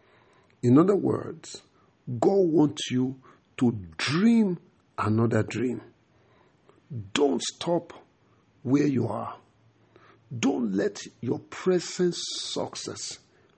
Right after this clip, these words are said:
becloud the greater success that is ahead of you. I remember in Joshua chapter ten, from verse fifteen to nineteen. Joshua ten fifteen to nineteen. Joshua returned,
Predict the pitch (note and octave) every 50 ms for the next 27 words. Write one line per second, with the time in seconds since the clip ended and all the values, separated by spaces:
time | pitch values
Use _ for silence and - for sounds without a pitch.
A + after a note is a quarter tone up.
0 | _ - C3+ A#2 G#2+ - D#3+ D3+ D3+ - - - - - - E3 F3 E3+ D#3 C#3+
1 | - - - - - _ _ _ _ _ _ - A#2+ B2+ A#2 G#2 - - E3 -
2 | - C#3+ C3+ - - - - - - - - - G2+ A#2+ - - - _ _ _
3 | _ _ _ _ _ _ - B2+ A#2 - - A#2 - - G#2 - - A#2 A#2 -
4 | - - - - - - - - _ _ _ _ _ _ _ _ - - _ _
5 | _ - - B2+ A#2+ B2 A#2 C#3+ D#3 D3+ - - D3+ C3 A#2 A2 A2 - G#2 -
6 | D3+ F3 G3+ - - - G#2 - - - _ _ _ _ _ _ _ _ _ -
7 | - G2+ - - - A#2 A2+ - - D#3+ E3 - - - - - - - - -
8 | A2 G#2+ G#2+ - - - - - - - - D#3+ D#3+ - - B2+ A2+ A2 G2+ -
9 | - - C#3 - C2 - - _ _ _ _ _ _ _ _ _ - - - _
10 | _ _ _ _ A#2 C3 D3+ D3+ - - D#3 D3+ D3 - - C3+ C#3 C3 - C3
11 | A#2 - - - C#3 C3+ - - A#2+ A2 - - - A2+ - - - - - -
12 | _ _ _ - D#3 D3 - - D#3 D3+ D3+ D3+ C#3 A#2+ A2+ A#2 - - D#3+ D#3
13 | C#3+ - - -